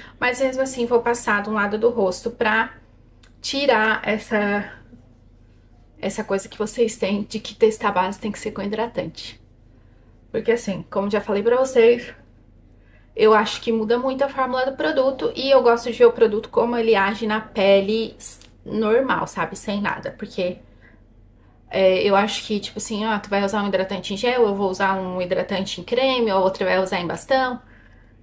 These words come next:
E muda, gente, muda. Muda muito a consistência do produto. Eu tô usando um hidratante mais potente, vou usar de um lado ou do outro não, tá? Tô usando um hidratante mais potente, que é esse aqui, ó.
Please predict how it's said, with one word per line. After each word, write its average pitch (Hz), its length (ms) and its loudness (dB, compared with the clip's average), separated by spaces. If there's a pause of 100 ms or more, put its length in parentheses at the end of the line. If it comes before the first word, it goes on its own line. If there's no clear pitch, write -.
(120)
E 440 280 2
muda, 403 280 4
gente, 202 300 -4
muda. 262 320 0 (580)
Muda 233 200 -2
muito 226 600 -2 (300)
a 180 420 -2 (600)
consistência 208 760 -6
do 208 100 -10
produto. - 520 -4 (640)
Eu 330 220 0
tô 294 140 4
usando 208 680 2 (960)
um 202 80 -2
hidratante 196 500 -2
mais 196 200 -6
potente, - 380 -4
vou 196 100 0
usar 175 180 2
de 180 80 -6
um 214 40 -4
lado 190 220 0
ou 196 40 -4
do 185 80 -6
outro - 240 -8
não, - 140 -10
tá? - 220 -12 (520)
Tô 202 100 -2
usando 214 280 0
um 214 40 0
hidratante 208 420 -4
mais 220 220 -4
potente, 220 500 -2
que - 140 -2
é 208 60 2
esse 220 240 0
aqui, 220 280 -2
ó. 185 140 2